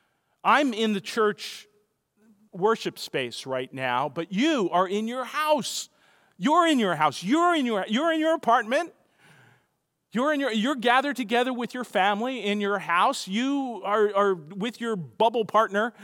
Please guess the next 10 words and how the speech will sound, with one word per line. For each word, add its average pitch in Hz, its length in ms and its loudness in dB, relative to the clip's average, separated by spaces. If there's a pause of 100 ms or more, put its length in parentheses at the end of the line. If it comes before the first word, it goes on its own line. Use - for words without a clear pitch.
(480)
watching 233 680 0
on 202 260 4
your 254 220 0
computer, 233 720 0
on 214 260 2
your 226 200 0
phone, 226 500 0
in 226 280 0
your 262 260 2
house. 233 640 0